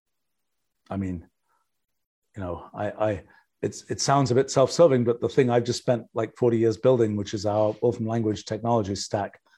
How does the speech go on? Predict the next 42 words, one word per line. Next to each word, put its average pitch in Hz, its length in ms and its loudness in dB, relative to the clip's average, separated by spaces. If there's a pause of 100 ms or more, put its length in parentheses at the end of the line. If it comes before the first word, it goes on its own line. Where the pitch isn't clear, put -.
(100)
this 123 140 0
is 135 80 2
a 143 60 6
really 135 220 4
good 151 220 4
thing 156 200 2
to 143 80 0
learn 127 440 2 (400)
because 104 280 0
it's 113 220 -2
the 117 100 -2
thing 135 400 2
that 113 200 0 (140)
enables, 123 680 4 (300)
it's - 80 -20
kind 139 180 2
of 120 60 0
a 117 60 2
springboard 123 760 4
for 117 80 -4
doing 123 300 2
kind 117 200 -4
of 110 120 -8
computational 127 680 -2
X - 640 -4 (300)
for 127 140 0
all 127 300 4
X. - 560 -2 (360)
And 110 100 -4
it's 104 100 -8
kind 147 280 2
of 104 140 -2
the, 110 260 0 (320)
you 110 60 -4
know, 104 120 -4
I've 113 280 0 (280)
s-, - 240 -14 (120)
taken 147 340 2
to 110 100 -8
describing 127 600 2
it, 110 200 -10 (280)
um, 104 380 -4